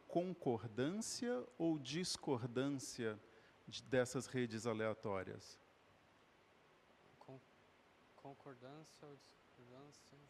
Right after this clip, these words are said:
Speaker 2: Bom, é, elas mostram que provavelmente,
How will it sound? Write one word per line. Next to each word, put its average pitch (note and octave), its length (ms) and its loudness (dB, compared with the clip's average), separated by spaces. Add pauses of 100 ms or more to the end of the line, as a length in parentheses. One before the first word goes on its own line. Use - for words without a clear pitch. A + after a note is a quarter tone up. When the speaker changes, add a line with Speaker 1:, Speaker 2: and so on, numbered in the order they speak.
(920)
Speaker 2:
Bom, F#3 260 -6 (640)
é, D3 720 2 (1600)
elas F3 300 4
mostram F3 480 0
que F#3+ 280 -6
provavelmente, F3 960 -4